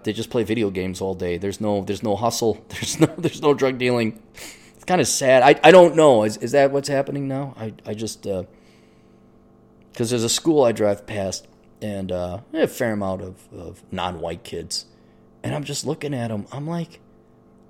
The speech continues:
"What is with those noodly fucking, do you have any bones in your body? What are you doing?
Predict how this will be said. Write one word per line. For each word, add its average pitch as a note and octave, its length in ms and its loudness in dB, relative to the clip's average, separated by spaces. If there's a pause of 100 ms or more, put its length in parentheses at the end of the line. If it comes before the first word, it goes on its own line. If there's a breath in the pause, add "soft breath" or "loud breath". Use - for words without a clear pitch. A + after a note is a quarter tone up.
"What G4 200 -4
is C4+ 200 -6
with C#4+ 160 -2
those G#3 180 2
noodly A#3+ 540 2
fucking, C#4 440 0
do E3 80 -4
you D4 80 4
have D#4+ 160 6 (160)
any D4 300 2
bones D4+ 640 4
in G#4+ 100 2
your G#4+ 140 10
body? E4 280 6
What D#4 160 0
are A#4+ 60 -4
you F#4 140 4
doing? D4+ 680 8